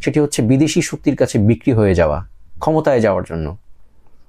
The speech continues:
তারা আপনাকে টাকা দিলেন অনেক এবং সেই টাকা খরচ করে আপনি বিভিন্ন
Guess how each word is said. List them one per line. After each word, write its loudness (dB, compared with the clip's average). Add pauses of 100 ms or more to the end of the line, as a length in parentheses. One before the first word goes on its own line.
(1600)
তারা 2
আপনাকে -2
টাকা -2
দিলেন 4
অনেক 2 (1500)
এবং 2
সেই 0
টাকা -2
খরচ 0
করে 2
আপনি 4
বিভিন্ন 4